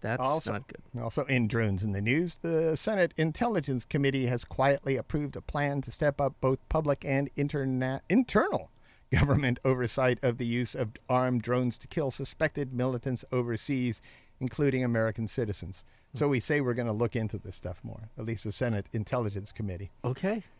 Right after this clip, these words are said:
Speaker 2: Committee voted in closed session earlier this week to approve legislation language that would require U S spy agencies to make public statistics on how many people were killed or injured in missile strikes launched from U S operated drones.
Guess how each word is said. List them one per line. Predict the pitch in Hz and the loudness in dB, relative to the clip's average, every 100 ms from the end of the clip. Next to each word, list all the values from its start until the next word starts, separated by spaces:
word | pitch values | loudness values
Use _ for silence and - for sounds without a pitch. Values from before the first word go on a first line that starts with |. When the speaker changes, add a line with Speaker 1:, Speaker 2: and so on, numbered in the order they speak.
| - _ _ | -20 _ _
Speaker 2:
Committee | 151 147 135 | 0 2 2
voted | 131 131 127 | 4 4 4
in | 120 117 | 2 -2
closed | - 139 113 | 0 2 2
session | - 147 - 143 139 | 2 0 0 -4 -2
earlier | 131 123 117 110 | -2 -2 -2 0
this | 104 - | -2 -2
week | 147 131 | -2 -2
to | 131 | -2
approve | 113 - 160 143 | -2 0 0 0
legislation | 123 120 113 - 147 139 147 139 | 0 -2 -4 -2 0 0 -2 -2
language | 127 139 131 123 - | -2 -2 -2 -4 -2
that | 131 - | -2 0
would | 123 | -2
require | 120 117 - 175 175 160 | -2 -6 -2 0 2 0
U | 143 139 | 0 0
S | 120 | 0
spy | - 139 131 139 | 2 4 4 2
agencies | 131 135 127 135 123 | 0 0 -2 -2 -2
to | - | 0
make | 127 117 | 0 0
public | - 151 139 - | 0 0 0 -2
statistics | - 127 - 165 - 151 - | -8 -8 -4 -4 -2 -6 -2
on | 127 | -4
how | 117 160 160 | -2 -2 -2
many | 151 131 | 0 -4
people | - 147 135 | -2 -2 -2
were | 113 101 | -4 -4
killed | - 156 143 - - - | -2 0 -2 -6 -16 -10
or | 123 - | -8 -4
injured | 151 151 135 131 131 | -2 -2 -4 -6 -2
in | 120 | 0
missile | 135 - 131 | 0 0 -4
strikes | - 127 120 - - - _ _ | -2 0 0 -4 -20 -20 _ _
launched | 113 123 127 - - - | 2 4 2 -2 -12 -6
from | 120 117 113 | -2 0 0
U | 113 113 | 0 0
S | 107 107 | 0 0
operated | 101 110 104 90 | -2 -2 -2 -4
drones. | 107 135 131 123 | 0 2 4 0